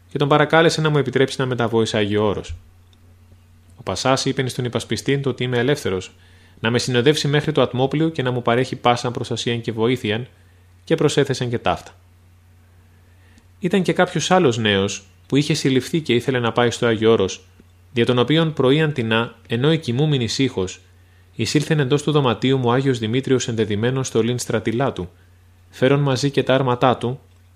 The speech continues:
και μιλέγει προστακτικός και με βλέμμα αυστηρόν. «Εγέρθητη πάραφτα, ενδύθητη και υπόδεσε τα σαντάλια σου, και είπαγε εις την δίνα οδόν της πόλεως να ελευθερώσεις νέον την άδικα στέντα αδίκως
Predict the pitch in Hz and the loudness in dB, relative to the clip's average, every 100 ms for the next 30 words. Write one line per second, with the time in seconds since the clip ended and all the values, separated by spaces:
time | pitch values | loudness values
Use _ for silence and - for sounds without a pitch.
0 | - 113 107 123 127 127 120 - 110 104 | -6 -2 2 2 0 0 -2 -2 -4 -4
1 | - 117 - 113 101 110 117 107 - 95 | 0 0 0 -4 0 0 2 0 -2 -4
2 | 113 101 80 - _ _ _ _ _ _ | -2 -4 -8 -16 _ _ _ _ _ _
3 | _ _ _ _ _ _ _ _ _ - | _ _ _ _ _ _ _ _ _ -4
4 | 101 92 139 139 151 147 - 147 113 90 | -2 2 2 2 0 0 2 2 2 -2
5 | - 78 - _ _ _ _ 110 107 110 | -8 -14 -18 _ _ _ _ -4 -2 0
6 | 131 - 139 139 123 113 131 131 - 120 | 0 0 -4 0 2 2 2 2 0 -2
7 | 110 107 110 120 110 110 107 135 143 - | -4 -2 0 2 4 2 2 -4 -10 -12
8 | _ _ _ _ - 123 147 151 156 147 | _ _ _ _ 2 6 6 4 2 0
9 | 135 131 123 139 143 135 135 131 - 131 | 0 -2 0 0 2 2 0 -2 0 2
10 | 131 135 135 123 113 - 117 135 131 110 | 4 4 2 0 0 2 4 4 2 -2
11 | 123 135 131 117 120 127 120 117 - 131 | 0 0 -2 -2 0 0 0 -2 -2 -4
12 | 123 113 107 120 135 98 104 | 0 0 2 0 0 -2 -6